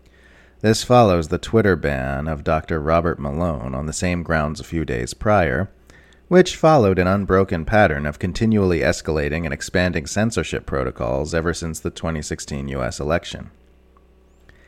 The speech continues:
In reality, nobody ever gets banned for covid misinformation. That's just today's excuse.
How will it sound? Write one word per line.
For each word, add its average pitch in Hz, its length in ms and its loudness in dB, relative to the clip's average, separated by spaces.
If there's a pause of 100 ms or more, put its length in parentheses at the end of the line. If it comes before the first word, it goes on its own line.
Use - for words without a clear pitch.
(540)
In 123 120 4
reality, 104 480 6
nobody 90 440 0
ever 78 200 0
gets 78 240 -4
banned 73 420 -4
for 82 300 -6
covid 85 520 -2
misinformation. 78 1040 -6 (140)
That's 90 240 -2
just - 240 -4
today's 62 320 -4
excuse. - 720 -4